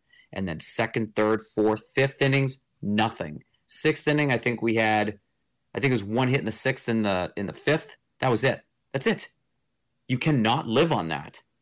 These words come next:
You do not have a sustainable product if you think that two runs of offense in the A L East is gonna get it done.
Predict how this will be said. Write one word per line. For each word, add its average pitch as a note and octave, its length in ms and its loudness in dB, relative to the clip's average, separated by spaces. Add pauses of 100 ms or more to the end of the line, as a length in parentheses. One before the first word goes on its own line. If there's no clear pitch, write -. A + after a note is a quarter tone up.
(360)
You B2+ 120 0
do A2+ 120 2
not A2 320 0
have C3 220 -2
a A#2+ 40 -6
sustainable A2 960 2 (760)
product - 680 -2 (460)
if A2 160 -4
you B2+ 160 0
think C#3+ 280 -4
that F#2+ 180 -4
two - 220 -6
runs C3 280 -2
of G#2+ 200 -6
offense B2+ 500 -2
in - 100 -14
the F2+ 220 -12
A A#2+ 140 4
L A2 160 2
East B2+ 180 -2
is G#2 100 -6
gonna G2 200 -4
get G2 160 -2
it F#2+ 120 -6
done. F2 300 -4